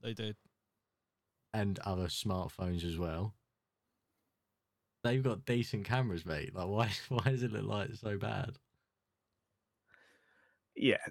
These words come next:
Speaker 3: it's, it's not the best picture. I haven't seen anything overly convincing about black-eyed children within Cannock Chase. I mean, there's a lot of anecdotal,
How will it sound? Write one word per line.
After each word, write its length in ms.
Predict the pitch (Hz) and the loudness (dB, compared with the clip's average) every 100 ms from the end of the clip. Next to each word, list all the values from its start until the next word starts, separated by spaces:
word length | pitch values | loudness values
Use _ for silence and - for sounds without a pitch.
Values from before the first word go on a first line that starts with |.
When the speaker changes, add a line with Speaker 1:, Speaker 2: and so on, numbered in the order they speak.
| - | -6
Speaker 3:
it's, 120 | - - 156 - - | -8 -4 -4 -2 2
it's 120 | 151 | 8
not 180 | 208 - | 8 8
the 80 | 139 | 8
best 380 | 127 117 - | 8 6 -2
picture. 460 | - 117 - 123 - _ - - - - _ _ _ _ _ _ _ _ _ - | 0 0 2 2 0 _ -20 -20 -20 -20 _ _ _ _ _ _ _ _ _ 8
I 340 | 180 190 190 - | 10 10 8 4
haven't 360 | - 175 175 165 | 4 4 4 6
seen 220 | 160 151 - | 8 8 8
anything 400 | 147 131 135 120 _ _ _ _ | 6 6 4 2 _ _ _ _
overly 460 | 143 139 131 123 123 | 10 12 10 8 6
convincing 560 | 131 123 127 127 143 139 | 6 6 6 6 4 4
about 240 | 147 139 | 4 4
black-eyed 520 | 143 143 151 147 139 - _ _ _ _ _ _ _ - | 2 4 6 6 4 -2 _ _ _ _ _ _ _ 4
children 500 | 151 143 147 151 147 | 8 8 6 4 2
within 560 | 143 135 131 135 143 147 - _ - | 6 8 10 8 6 4 -4 _ 0
Cannock 280 | 156 147 - | 4 4 6
Chase. 260 | 156 165 | 6 8
I 60 | 156 | 10
mean, 140 | 147 | 10
there's 160 | 143 139 | 10 10
a 60 | 143 | 10
lot 220 | 151 - | 10 10
of 280 | 139 131 - _ - | 6 4 -2 _ 2
anecdotal, 960 | 131 127 - 135 135 139 143 139 143 | 4 4 6 8 8 6 2 2 -2